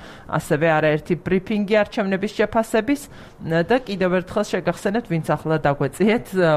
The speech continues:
და ვასრულებთ გადაცემას, ა, ა, საერთაშორისო სადამკვირვებლო მისია გააკეთებს წინასწარ შეფასებას. დღეს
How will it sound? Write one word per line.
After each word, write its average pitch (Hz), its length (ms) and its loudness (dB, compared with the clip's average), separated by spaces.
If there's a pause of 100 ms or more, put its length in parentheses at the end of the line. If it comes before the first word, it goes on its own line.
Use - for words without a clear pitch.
(100)
და 143 280 -4
ვასრულებთ 139 580 -2
გადაცემას, 175 600 0 (480)
ა, - 20 -18
ა, 151 800 0 (120)
საერთაშორისო 190 880 0
სადამკვირვებლო 175 840 0
მისია 165 800 0
გააკეთებს 151 640 -2 (300)
წინასწარ 165 500 -2
შეფასებას. 156 600 0
დღეს 165 240 0